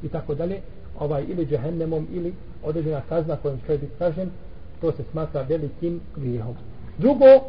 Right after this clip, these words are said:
što je došlo da je zabranjeno, to su mali grijesi. Zabranjeno je, ali nije došla prijetnja. Shvatate? Ono je zabrana došla,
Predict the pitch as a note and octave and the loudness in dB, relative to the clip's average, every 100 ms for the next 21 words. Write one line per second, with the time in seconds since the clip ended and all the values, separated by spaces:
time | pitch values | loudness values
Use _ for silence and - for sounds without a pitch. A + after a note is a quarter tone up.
0 | - - - F#3 D#3+ F3+ A#3 A3 F#3 F3+ | -6 -10 -2 2 4 4 2 2 4 4
1 | E3 C#3+ A3+ A#3 C4 B3+ B3 A3 A#3 - | 4 6 4 6 4 4 2 6 6 6
2 | G#3 A3+ F#3+ D#3+ C#3 C3 B2+ A#2+ C3 E3+ | 2 4 4 0 -2 -2 -4 -4 0 4
3 | C4+ D4 C#4+ C#4 C#4 D#4 F4 - - - | 6 8 6 6 4 4 2 -4 -10 -10
4 | D#3+ F#3 A3+ D4+ D4+ C#4 - C#4+ - G#3+ | 0 6 8 8 10 10 8 4 4 6
5 | G#3+ G#3 - - - - A3 - - - | 6 6 -2 -8 -4 2 2 2 -6 -10
6 | - - D#3 F3+ D#3+ D4 A3 F3 D3+ F3 | -10 -4 4 6 10 10 10 8 8 4
7 | - D#3+ | 4 -6